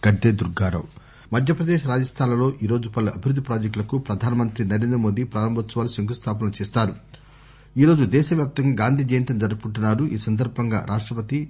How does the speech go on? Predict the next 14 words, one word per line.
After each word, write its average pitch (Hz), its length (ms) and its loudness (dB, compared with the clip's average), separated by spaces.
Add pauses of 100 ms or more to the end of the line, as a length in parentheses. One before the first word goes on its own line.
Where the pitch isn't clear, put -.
ఉపరాష్టపతి, 113 560 -4
ప్రధానమంత్రి 113 680 -2
మహాత్మునికి 107 580 -4
ఘనంగా 113 400 -2
నివాళులర్పించారు. 98 880 0 (800)
భారత 156 320 2
అమెరికా 139 400 4
సంబంధాలను 120 580 0
మరింత 113 380 0 (140)
ఉన్నత 123 200 2
స్థాయికి 120 380 -4
తీసుకెళ్లడంలో 110 640 0
కృషి 107 300 -8
చేస్తున్నందుకు 104 640 -2